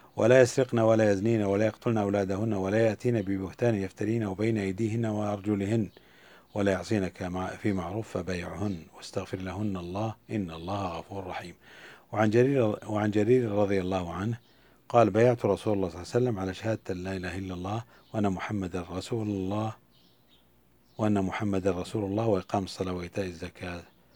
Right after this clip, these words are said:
والسمع والطاعة والنصح لكل مسلم". متفق عليه. الثاني البيعة على النصرة والمنعة، كما بايع وفد الأنصار رسول الله صلى الله عليه وسلم على أن يمنعوه وينصروه،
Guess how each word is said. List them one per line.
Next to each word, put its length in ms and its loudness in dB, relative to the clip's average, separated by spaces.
والسمع 440 0
والطاعة 580 -6
والنصح 380 -2
لكل 380 -6
مسلم". 480 -12
متفق 460 -12
عليه. 380 -12
الثاني 680 2
البيعة 520 2
على 220 2
النصرة 600 -4
والمنعة، 720 -6
كما 300 -2
بايع 380 0
وفد 220 -4
الأنصار 600 -8
رسول 300 -4
الله 360 -8
صلى 280 -12
الله 360 -8
عليه 280 -8
وسلم 540 -10
على 240 -10
أن 80 -10
يمنعوه 440 -10
وينصروه، 600 -10